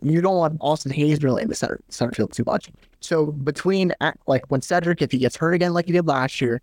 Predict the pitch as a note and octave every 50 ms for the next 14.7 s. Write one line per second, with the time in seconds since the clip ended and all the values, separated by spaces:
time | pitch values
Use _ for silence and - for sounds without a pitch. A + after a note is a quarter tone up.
0 | _ - - - - _ - - D3+ D#3 D#3+ D#3 D#3 - D#3 D3 C#3+ C#3 C3 -
1 | B2 B2 - C#3+ C3+ C3 B2+ B2+ A#2+ - - - - C3 B2+ B2 A2+ G#2 - -
2 | _ - A#2+ A#2 A2+ G#2+ - - - C3 - B2 B2 A#2 A#2 G#2 - - B2+ A#2+
3 | A2+ - - - - C3 C3 B2+ - C#3+ D3 D3+ C#3+ D3 D3 - - E3+ E3+ E3+
4 | E3+ - _ - - - - - - - _ _ _ - E3 F#3 G#3 A3+ A3+ -
5 | - E3 E3 D#3+ D#3+ D#3+ D3+ C#3 - - C#3+ C3+ C3+ C3 - - _ _ _ _
6 | - _ _ - D#3+ F3 E3 G3+ F#3+ E3+ E3 E3 D#3 D3+ - C#3+ - - - D#3+
7 | D3+ C#3 - - - D3+ E3+ F3+ F3 D3+ D3+ D3 C#3 C3 B2+ - - C3+ B2+ -
8 | - - F3 G3 G3 F#3 F3 - E3+ D3 C#3+ C#3+ C#3+ C3+ B2 B2 C#3 B2+ C3 B2+
9 | B2 B2+ B2+ C3+ C3+ C3+ C3+ B2+ C3 B2+ - - - - A#2 A#2+ A#2 B2+ C3+ D3
10 | - _ _ _ _ _ _ _ _ - - - E3 D#3 - E3 C#3+ - - C3
11 | C3 - - C3 A#2+ A#2 F#2 D2 - - - - G1+ G1+ - _ _ - C3+ -
12 | - - - C3 D3 D#3+ D#3 E3+ D#3+ - - D3+ - D#3 C3 A#2+ - - - -
13 | - - - - - - F3+ F#3 - G#3 G3+ G3+ - A3+ G#3+ A#3 A#3 - A#3+ A#3+
14 | A#3+ - B3+ A#3+ B3 A#3+ - B3+ B3+ B3+ B3+ C4 B3+